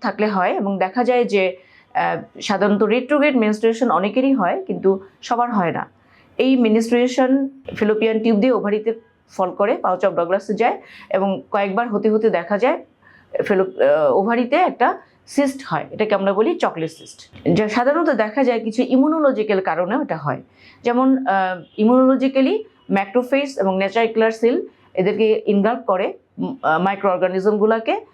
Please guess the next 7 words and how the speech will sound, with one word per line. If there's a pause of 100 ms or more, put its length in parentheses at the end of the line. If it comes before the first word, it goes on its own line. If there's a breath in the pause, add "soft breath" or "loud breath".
(160 soft breath)
একটা
যে
স্ক্যাভেঞ্জার,
কিন্তু
এখানে
এদের
অ্যাক্টিভিটিটা